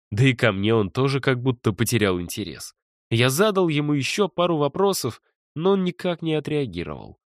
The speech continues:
А в конце концов, просто закрыл глаза и через минуту начал издавать звуки,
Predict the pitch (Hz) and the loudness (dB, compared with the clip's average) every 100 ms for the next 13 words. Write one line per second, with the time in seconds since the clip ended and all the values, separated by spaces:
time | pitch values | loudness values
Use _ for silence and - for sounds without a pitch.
0 | _ _ _ 87 - - - - 147 117 | _ _ _ -2 -2 -4 -4 -6 -4 -6
1 | 98 - 92 - _ _ _ 226 226 - | -6 -8 -10 -12 _ _ _ 2 2 4
2 | 196 165 180 185 190 175 127 131 135 156 | 2 4 2 2 2 2 2 2 2 0
3 | 185 143 - 139 135 151 180 202 - 131 | -2 -2 -2 -2 -2 -2 -2 -4 -4 -10
4 | - _ _ - 160 175 127 101 92 87 | -12 _ _ -6 -4 -2 0 -2 0 0
5 | 87 90 78 78 123 123 80 | 2 0 -4 -6 -6 -8 -14